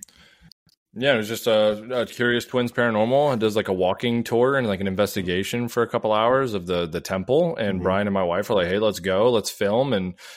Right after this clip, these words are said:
Speaker 1: it was quiet, not that many people around 'cause everybody was upstairs. And they just went down and they just did some hardcore investigating. And, like, uh, I know that I was leaving, like, a cliffhanger, and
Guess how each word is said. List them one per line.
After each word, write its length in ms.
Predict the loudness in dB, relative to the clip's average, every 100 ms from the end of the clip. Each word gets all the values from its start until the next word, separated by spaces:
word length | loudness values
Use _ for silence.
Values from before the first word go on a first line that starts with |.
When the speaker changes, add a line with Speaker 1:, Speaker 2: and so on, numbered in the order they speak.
| -8
Speaker 1:
it 60 | -6
was 120 | -6
quiet, 640 | -4 -2 2 4 2 0
not 220 | -4 -4
that 100 | -4
many 160 | -4 -4
people 260 | -2 0
around 320 | 2 2 0 -2
'cause 100 | -4
everybody 320 | -4 -4 -2
was 140 | -2
upstairs. 640 | -2 -4 -4 -2 0 0
And 100 | -2
they 80 | -4
just 180 | -6 -4
went 140 | -4
down 240 | -2 0 0
and 100 | 0
they 60 |
just 180 | -4 -4
did 120 | -4
some 100 | -4 -2
hardcore 360 | -2 -2 -2
investigating. 760 | 0 0 -2 -2 -2 -2 -2 -4
And, 120 | -6
like, 180 | -6 -8 -14 -20 -20 _ -6
uh, 140 | -4
I 80 | 0
know 220 | 2 2
that 160 | 2 2
I 80 | 0
was 120 | -2
leaving, 200 | -2 -2
like, 140 | -6
a 60 | -8
cliffhanger, 560 | -4 -2 0 -2 0
and 120 | 0